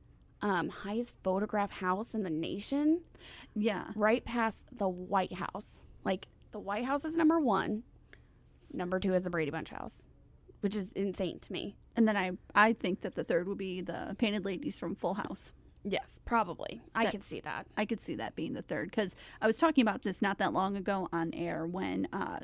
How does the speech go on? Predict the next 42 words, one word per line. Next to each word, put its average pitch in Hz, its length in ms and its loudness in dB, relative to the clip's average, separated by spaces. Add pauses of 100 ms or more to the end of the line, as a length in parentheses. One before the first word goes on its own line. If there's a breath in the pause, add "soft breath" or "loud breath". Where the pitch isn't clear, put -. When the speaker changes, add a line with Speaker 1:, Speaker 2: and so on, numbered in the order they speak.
(160)
Speaker 2:
the, 185 400 -2 (580 loud breath)
'cause 214 200 4
they, 392 120 4 (180)
like, - 280 2
just - 260 -2
put - 220 0
the 220 80 2
house 226 320 2
up - 120 0
for 208 140 -8
sale. 226 380 4
I 190 60 -2
mean, 185 120 0
this 240 180 6
has 220 120 0
all 208 160 4
happened, 196 400 2
like, 165 180 -2
within, 180 420 -2 (300)
uh, - 80 -4 (400)
like, - 300 -4
a 208 40 0
month 185 560 0
or 208 60 2
Speaker 1:
A 208 80 2
Speaker 2:
so, 202 60 -4
Speaker 1:
very 277 240 6
Speaker 2:
if 233 60 -2
Speaker 1:
short 202 240 2
Speaker 2:
even 180 100 2
Speaker 1:
window 185 220 4
Speaker 2:
that. 156 80 2
Speaker 1:
of 175 60 -8
time. 170 440 -4
Speaker 2:
Yeah, 190 260 4
because 202 260 0
I 208 60 6
remember 196 520 4
reading 202 360 2
the 170 80 -2
story 190 460 -2
about 170 680 -2